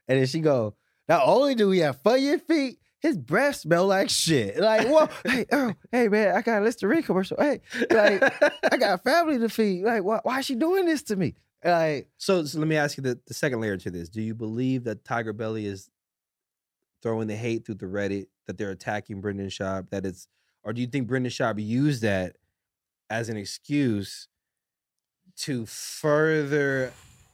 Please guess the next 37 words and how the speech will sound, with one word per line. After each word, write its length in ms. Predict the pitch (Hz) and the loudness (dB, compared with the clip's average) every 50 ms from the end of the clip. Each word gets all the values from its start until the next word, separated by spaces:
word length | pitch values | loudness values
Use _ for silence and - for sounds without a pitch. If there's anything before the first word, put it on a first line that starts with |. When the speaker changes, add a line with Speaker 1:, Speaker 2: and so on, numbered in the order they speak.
| _ _ - | _ _ -10
Speaker 2:
try 320 | - - 175 151 151 147 | -4 0 2 2 2 2
to 240 | 135 - - 139 127 | 0 -2 -2 -2 -2
silence 640 | 123 - - - 151 151 160 165 170 156 131 123 - | -2 -2 -2 0 2 2 2 2 2 0 -2 -2 -4
Kalila? 680 | - - 127 120 113 113 110 107 104 104 104 101 104 107 - _ _ _ _ _ _ _ _ _ _ _ _ _ _ _ _ _ _ _ _ _ _ _ _ _ _ _ _ _ _ _ _ _ _ _ _ _ _ - | -4 -4 -2 0 0 0 0 0 0 0 -2 -2 -4 -6 -10 _ _ _ _ _ _ _ _ _ _ _ _ _ _ _ _ _ _ _ _ _ _ _ _ _ _ _ _ _ _ _ _ _ _ _ _ _ _ 0
Speaker 1:
More 220 | 120 147 170 185 | 2 4 4 4
so 260 | 175 - 180 165 151 127 | 4 4 4 4 4 4
the 80 | 110 | 2
second, 420 | - - - 151 160 170 160 156 143 | 0 0 2 2 2 2 2 2 2
but 80 | 139 | 2
I 100 | 127 117 | 2 2
gotta 200 | 117 123 123 120 | 2 2 0 0
see 180 | - - - 123 | -2 -2 -2 -2
more 280 | 120 120 120 120 107 | 0 2 2 0 0
proof. 440 | 98 - - 147 151 156 151 - _ _ _ _ | -2 -2 -2 0 0 0 -2 -4 _ _ _ _
Speaker 2:
Yeah, 280 | - 135 123 92 - - - _ _ _ _ - | -2 -2 -2 -2 -4 -10 -18 _ _ _ _ -8
yeah. 220 | 180 113 90 - | -6 -6 -6 -8
'Cause 40 | - - | -8 -2
Speaker 1:
But 220 | 120 127 131 127 | 2 4 4 4
Speaker 2:
he, 40 | 123 120 | 4 2
he 40 | |
Speaker 1:
'cause 120 | 139 160 156 | 2 4 4
Speaker 2:
claim-, 180 | 190 185 175 | 4 4 2
he 80 | 165 160 | 0 -2
claims 240 | 160 196 202 190 170 | -2 -2 -2 0 0
he 40 | 170 | 0
had 120 | 143 131 | 0 0
three 120 | 139 147 | 0 0
hundred 200 | 147 135 123 117 | 0 0 -2 -2
pages 340 | - 139 127 127 117 107 95 | -2 -2 -2 -2 -2 -2 -6
of 120 | 101 95 98 | -6 -6 -6
it, 140 | 107 - - - | -8 -8 -10 -12
of 140 | 101 98 95 | -4 0 2
Speaker 1:
I 80 | 131 | 4
gotta 200 | 143 151 147 139 | 4 4 2 2
see 140 | 131 139 151 | 0 -2 -2
Speaker 2:
proof. 80 | 147 143 | 0 0
Speaker 1:
that. 340 | 139 143 143 139 127 - | 0 0 0 -2 -4 -6